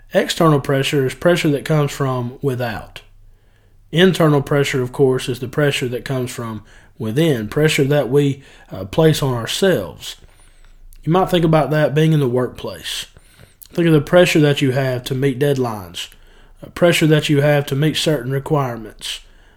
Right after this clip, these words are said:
And a lot of that pressure can cause us to, to make mistakes sometimes if we're not prepared.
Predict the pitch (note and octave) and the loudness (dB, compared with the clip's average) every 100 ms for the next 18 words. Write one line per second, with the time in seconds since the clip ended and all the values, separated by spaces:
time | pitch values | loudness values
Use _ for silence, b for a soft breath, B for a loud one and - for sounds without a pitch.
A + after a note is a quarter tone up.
0 | b C#3 B2+ E3 F3 D#3+ - - F3+ E3 | b -4 0 2 4 2 2 2 2 2
1 | D3 D3 C#3+ E3 F3 D3 D#3 D3 - C#3 | -2 -4 -2 0 2 2 0 0 -2 -4
2 | B2+ b b b - C#3 C#3+ E3 B2+ - | -4 b b b -16 -4 0 0 -2 -8
3 | - G3 G#3+ - C#3 A#2+ C3+ A#2+ A#2+ C#3+ | -2 0 0 -2 -6 -6 -6 -6 -4 -4
4 | C#3 C3+ C#3 - - A2+ A#2+ G#2 E2+ | -2 -2 -4 -6 -14 -12 -8 -8 -10